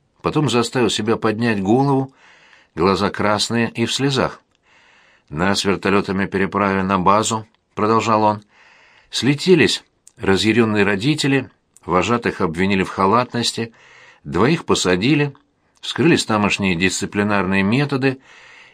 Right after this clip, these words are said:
и спустя год лагерь переименовали в какие-то, что ли, двенадцать золотых лесов.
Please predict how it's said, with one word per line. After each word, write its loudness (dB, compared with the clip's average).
и 6
спустя 0
год 2
лагерь 2
переименовали 0
в -4
какие-то, 0
что -4
ли, 0
двенадцать -2
золотых 0
лесов. 0